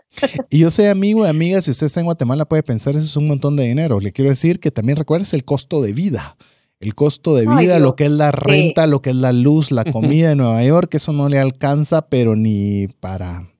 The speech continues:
Speaker 1: No.
Speaker 2: para nada. Entonces, le-, p-, sí quiero tenerlo claro, o porque lo quería expresar, porque a veces, "Ala, es un montón". Eh, montón, ah, siempre compare sus ingresos con el costo de vida, porque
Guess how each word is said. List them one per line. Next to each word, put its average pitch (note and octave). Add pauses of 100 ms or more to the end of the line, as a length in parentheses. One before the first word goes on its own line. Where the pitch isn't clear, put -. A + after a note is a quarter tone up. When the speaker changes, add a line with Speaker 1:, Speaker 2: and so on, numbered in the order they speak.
(160)
Speaker 1:
No. A3+ (200)
Speaker 2:
para G#2
nada. C#3
Entonces, E3
le-, F3+
p-, E3+
sí G3
quiero G#3+ (100)
tenerlo E3+
claro, G3+
o F3+
porque B2+
lo B2
quería C3
expresar, D#3
porque D#3+
a A#2
veces, C3+
"Ala, D#3
es C#3
un F#3
montón". E3 (480)
Eh, B2+
montón, F3 (160)
ah, B2+
siempre F#3+
compare C3
sus -
ingresos F3
con C3
el A2+
costo C#3
de G2+
vida, G2+
porque G#2+